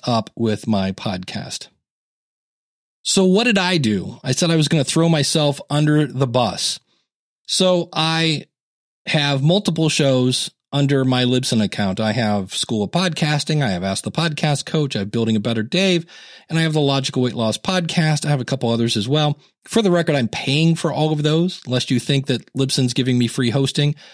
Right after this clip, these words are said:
Nope. I want to be a customer. I've been a customer for fifteen years. And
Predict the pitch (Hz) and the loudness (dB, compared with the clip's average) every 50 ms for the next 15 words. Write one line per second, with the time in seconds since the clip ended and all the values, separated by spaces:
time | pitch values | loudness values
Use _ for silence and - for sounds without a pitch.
0 | - - - - _ _ - 180 185 180 - _ 147 151 165 165 165 170 170 170 | -20 -20 -20 -20 _ _ 0 0 0 -2 -4 _ -2 0 2 2 4 4 4 2
1 | 160 151 156 151 151 151 139 139 - 165 147 - - 147 143 139 139 127 127 135 | 2 2 2 2 2 2 0 0 0 -2 -2 -2 -2 -2 0 0 0 0 0 0
2 | 139 147 135 - - 139 - - 135 131 123 - 127 - - 139 131 - - 135 | 0 0 0 0 -2 -2 0 0 -2 -2 0 -2 -4 -2 -2 -4 -4 -2 -2 0
3 | 127 123 123 120 117 113 - - _ - - - - - - _ _ _ _ 156 | 2 2 2 2 0 -2 -4 -8 _ -20 -20 -20 -20 -20 -20 _ _ _ _ -2
4 | 165 160 160 160 156 156 - | 0 2 2 2 0 0 -2